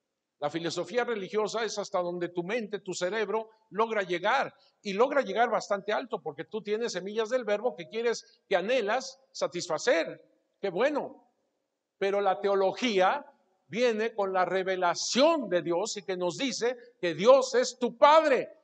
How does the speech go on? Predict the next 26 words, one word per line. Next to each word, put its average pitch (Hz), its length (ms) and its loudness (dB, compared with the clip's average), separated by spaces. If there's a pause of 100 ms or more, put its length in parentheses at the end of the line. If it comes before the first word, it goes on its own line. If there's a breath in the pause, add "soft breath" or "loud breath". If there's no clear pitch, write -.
O 165 100 -4
sea, 196 300 0 (240)
va 226 120 2
más 254 240 0
allá 226 240 0
de 240 120 -2
cualquier 208 720 -2 (340)
pensamiento 208 800 -2
del 180 200 -4
cerebro. 277 720 4 (1040)
Eso 277 800 0
hace 269 280 -2
pleno 269 840 0
lo 208 220 0
que 208 120 -2
nosotros 247 500 -4
estamos 240 500 -6
aquí 233 300 -8
tratando 233 480 -4
de 254 100 0
anhelar 269 460 0 (220 loud breath)
y 202 260 -8
que 180 480 -2
en 185 140 -4
las 170 180 -4
tinieblas 214 720 -2